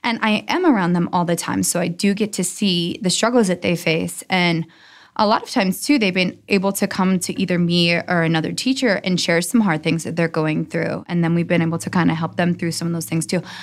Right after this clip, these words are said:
I think sometimes we get so busy and so caught up in our lives that we don't realize how different this world looks like.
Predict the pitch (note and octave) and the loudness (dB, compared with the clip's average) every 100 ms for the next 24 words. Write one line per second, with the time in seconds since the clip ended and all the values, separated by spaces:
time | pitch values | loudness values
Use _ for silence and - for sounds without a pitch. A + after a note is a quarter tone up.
0 | - - - - B3 A3+ - G4 - - | -16 -18 -20 -8 -6 -2 0 0 0 -2
1 | G3+ G#3 - E3+ F#3+ G3+ G3 F#3 - - | 2 2 0 0 0 0 0 -2 -2 0
2 | F#3 F#3+ F3 D#3 F3 A3+ C#4 F#3 F3 E3 | 0 2 0 0 0 2 2 0 -2 -2
3 | D#3+ D#3 F3 F3 D#3 D#3+ E3+ A3 - - | -2 -2 0 2 2 2 0 -2 -4 -4
4 | G3+ - G#3 - E3+ E3+ - - E3+ D#3+ | -2 2 2 2 -2 -2 -2 -4 -6 -4
5 | D#3+ - C#3+ D3 B3+ - _ _ _ - | -6 -2 0 2 2 -2 _ _ _ -2
6 | F3+ F3+ E3+ D#3+ E3+ D#3+ - - - - | -2 0 0 0 0 -4 -4 -4 -8 -14
7 | - | -20